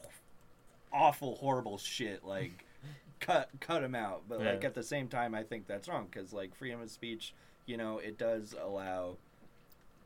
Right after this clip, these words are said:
Speaker 1: hate speech to an
Speaker 2: Mm.
Speaker 1: extent. I don't think that's
Speaker 2: Oh, yeah.
Speaker 1: the w-, way I wanna
Speaker 2: I mean, a
Speaker 1: say it,
Speaker 2: private
Speaker 1: but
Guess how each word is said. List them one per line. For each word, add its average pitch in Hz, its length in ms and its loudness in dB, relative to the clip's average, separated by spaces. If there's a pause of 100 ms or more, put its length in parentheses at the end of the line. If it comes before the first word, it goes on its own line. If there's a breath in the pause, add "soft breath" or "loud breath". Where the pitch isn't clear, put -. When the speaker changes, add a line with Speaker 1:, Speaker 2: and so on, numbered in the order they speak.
(260)
Speaker 1:
hate 107 300 -4
speech 95 460 -8
to 98 180 -4
an 92 60 -2
Speaker 2:
Mm. 90 60 -4
Speaker 1:
extent. - 460 -8
I 120 120 0
don't 127 260 2
think 110 260 -6 (100)
that's 104 200 0
Speaker 2:
Oh, 110 40 2
yeah. 104 80 0
Speaker 1:
the 101 100 -6
w-, 92 300 -8
way 98 200 0
I 92 80 0
wanna 90 140 -2
Speaker 2:
I - 20 0
mean, 131 160 4
a 127 60 4
Speaker 1:
say 127 80 -2
it, - 20 4
Speaker 2:
private 143 340 6
Speaker 1:
but 73 240 -4